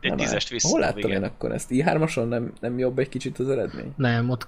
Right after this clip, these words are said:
Speaker 3: ott szinte semmit nem változik.
Speaker 1: Hát, ö, igen, ott,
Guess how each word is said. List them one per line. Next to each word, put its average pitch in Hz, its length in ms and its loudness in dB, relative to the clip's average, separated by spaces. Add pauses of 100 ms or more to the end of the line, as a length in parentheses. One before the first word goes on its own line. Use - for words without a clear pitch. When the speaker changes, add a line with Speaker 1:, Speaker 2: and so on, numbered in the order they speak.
Speaker 3:
ott 135 120 0
szinte 139 360 0
semmit 117 460 -4
nem 104 180 -8
változik. 113 440 -8
Speaker 1:
Hát, 127 160 -2
ö, 127 220 0
igen, 98 480 -4
ott, - 220 -10